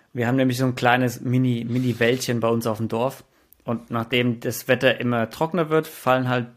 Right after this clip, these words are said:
viele Bäume dem Borkenkäfer zum Opfer und dann müssen sie rausgeschnitten werden, bevor sie selber umfallen.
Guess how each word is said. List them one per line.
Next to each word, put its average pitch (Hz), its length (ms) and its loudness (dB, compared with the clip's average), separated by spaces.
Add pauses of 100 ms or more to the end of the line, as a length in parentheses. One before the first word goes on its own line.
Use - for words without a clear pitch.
(120)
viele 131 320 -4
Bäume 127 360 -2
dem 117 140 -4
Borkenkäfer 139 640 -4
zum 131 300 -2
Opfer 127 300 -4
und 123 100 0
dann 117 80 -2
müssen 117 180 -4
sie 113 160 -4
rausgeschnitten 123 520 -2
werden, 117 140 -2
bevor 113 240 -4
sie 113 100 -6
selber 123 280 -2
umfallen. 123 420 -2